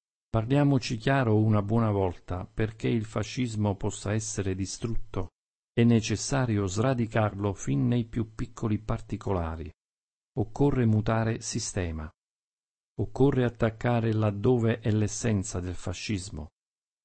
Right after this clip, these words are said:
Distruggiamo quel sistema disonesto e dannoso,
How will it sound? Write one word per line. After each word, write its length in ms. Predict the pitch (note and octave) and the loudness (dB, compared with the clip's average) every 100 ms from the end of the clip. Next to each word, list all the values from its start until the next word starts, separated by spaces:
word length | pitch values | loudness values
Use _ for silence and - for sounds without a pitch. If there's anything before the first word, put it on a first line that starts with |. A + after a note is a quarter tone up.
| _ - | _ -4
Distruggiamo 840 | A2+ A2+ - B2+ A#2 C#3 B2+ A2 | 0 0 -2 -4 2 4 6 4
quel 200 | G2+ G#2+ | 4 0
sistema 560 | G2+ G#2 - B2+ A#2 G2+ | -2 -6 -4 0 2 0
disonesto 720 | G2 F#2 G2+ B2 A#2+ - G2+ | -2 -2 0 0 -2 -2 -2
e 80 | G2 | 0
dannoso, 720 | F#2+ F#2+ F#2+ F2 - F2 | 0 0 0 -2 -4 -6